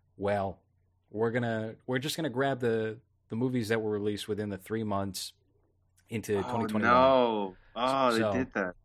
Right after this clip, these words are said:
Speaker 1: it's a mesh
Speaker 2: Oh.
Speaker 1: year.
Speaker 2: And, and, and, th-, and that's the best they could get?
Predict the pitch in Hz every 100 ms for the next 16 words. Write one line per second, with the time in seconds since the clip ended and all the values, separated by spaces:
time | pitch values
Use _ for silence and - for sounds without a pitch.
0 | _ 123 104 117 131 127 87 - 113 90
1 | - _ _ _ _ _ _ _ _ _
2 | _ _ _ _ _ - 185 180 180 170
3 | 151 156 170 147 170 165 170 185 175 185
4 | 190 175 185 160 185 190